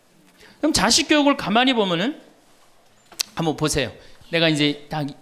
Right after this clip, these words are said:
아기를 가졌어. 임신을 했어. 요즘 젊은 엄마들이 임신을 딱 하면은 얼마나 이뻐요. 지금 이제 해도 나고 이제 조금 있으면 더 멋있어질 것 같은데, 강도 예쁘고, 산도 예쁘고, 꽃도 예쁘고, 하늘도 예쁘잖아요.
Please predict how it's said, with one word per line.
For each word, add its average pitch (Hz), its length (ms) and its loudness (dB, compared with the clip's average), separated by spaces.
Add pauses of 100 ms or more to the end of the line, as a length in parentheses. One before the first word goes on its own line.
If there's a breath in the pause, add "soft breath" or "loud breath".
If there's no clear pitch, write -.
(160)
아기를 208 320 0
가졌어. 117 340 -4
임신을 196 360 2
했어. 123 200 -2
요즘 131 240 0
젊은 131 340 -2
엄마들이 113 520 -4 (300 loud breath)
임신을 208 400 -2
딱 214 220 -2
하면은 226 380 0 (300 loud breath)
얼마나 254 340 4
이뻐요. 139 380 0
지금 190 340 -2
이제 156 140 -2
해도 240 260 -2
나고 147 280 0
이제 143 120 -2
조금 165 260 -6
있으면 139 300 -4
더 127 140 -4
멋있어질 127 640 -2
것 120 80 0
같은데, 139 380 -2 (280 loud breath)
강도 139 520 0
예쁘고, 107 580 -6
산도 196 520 -10
예쁘고, - 500 -16 (120)
꽃도 - 420 -6
예쁘고, - 460 -8 (260 soft breath)
하늘도 269 460 -6
예쁘잖아요. 117 480 -14